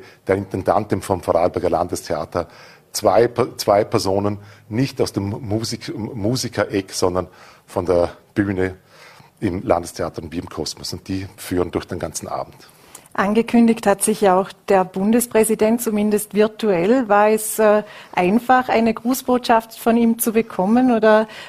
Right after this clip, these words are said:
Speaker 2: hat es doch ein bisschen gedauert, bis da eine Antwort kam?
Speaker 1: Die Antwort kam ganz, ganz schnell, aber es kam eine Absage. Und das war dann schon eine gewisse Enttäuschung, weil ich habe gedacht, das funktioniert garantiert, weil, äh, ja, er ist natürlich bei vielen, äh, ähnlich gelagerten Anlässen war er zu sehen,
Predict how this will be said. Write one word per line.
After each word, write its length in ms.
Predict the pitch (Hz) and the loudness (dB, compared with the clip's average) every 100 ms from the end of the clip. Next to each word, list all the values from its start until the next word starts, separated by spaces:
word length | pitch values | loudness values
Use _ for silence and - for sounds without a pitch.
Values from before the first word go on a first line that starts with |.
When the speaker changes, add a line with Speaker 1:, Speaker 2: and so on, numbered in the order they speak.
| - | -4
Speaker 2:
hat 220 | 214 214 | -4 -2
es 100 | 226 | -2
doch 180 | 196 180 | -2 -2
ein 100 | 180 | -2
bisschen 280 | 175 - 180 | -2 -4 -2
gedauert, 420 | 180 170 175 175 | 0 2 0 0
bis 140 | 175 | -6
da 80 | - | -2
eine 200 | 175 175 | 0 0
Antwort 380 | 160 165 165 - | -2 -4 -8 -8
kam? 920 | - 160 175 180 160 165 160 139 123 | -8 -6 -8 -12 -16 -16 -10 -8 -6
Speaker 1:
Die 180 | 101 143 | 0 2
Antwort 420 | 107 139 143 117 | 2 0 0 -2
kam 220 | - 110 120 | 0 -2 0
ganz, 240 | 127 - | -2 -2
ganz 160 | 120 - | -4 -2
schnell, 380 | 98 113 170 - - | 0 0 0 -6 -4
aber 160 | 107 107 | -2 -2
es 100 | 98 | -4
kam 160 | 104 | -2
eine 160 | 110 107 | -2 0
Absage. 640 | 113 - - 76 76 76 - - - - - | 0 0 -2 -2 -6 -12 -14 -20 -20 -20 -12
Und 180 | - - | -4 0
das 140 | 135 127 | 2 2
war 100 | 117 | 0
dann 260 | 113 117 - | -4 -8 -6
schon 160 | 107 | 0
eine 120 | 123 131 | 0 -2
gewisse 320 | 110 - 135 | -6 -2 -2
Enttäuschung, 480 | 104 95 117 - 110 | 0 0 0 0 -2
weil 120 | 107 | -2
ich 100 | - | -4
habe 100 | - | -4
gedacht, 320 | 113 101 - | 0 0 0
das 160 | 104 - | -6 -8
funktioniert 500 | - 110 - 101 101 | -8 -8 -6 -4 -2
garantiert, 520 | 101 95 - 104 117 | 0 0 -2 -2 0
weil, 200 | 98 95 | 2 0
äh, 200 | 120 131 135 123 135 | -2 -8 -12 -18 -4
ja, 180 | 107 110 | 0 2
er 140 | 127 | 2
ist 180 | 113 - | -2 -4
natürlich 380 | 113 113 104 - | -4 -4 -4 -2
bei 100 | 101 | -2
vielen, 340 | 113 120 107 - | -2 -6 -8 -8
äh, 560 | 131 127 123 123 139 | -10 -8 -10 -8 -2
ähnlich 280 | 120 127 101 | -2 -2 -4
gelagerten 500 | 113 101 101 - 120 | 0 0 0 -4 -4
Anlässen 640 | 92 107 104 101 98 - | -4 -4 -2 -2 -4 -4
war 140 | 90 104 | 2 2
er 120 | 104 | 2
zu 100 | 110 | -2
sehen, 360 | 98 95 123 | -4 -2 -2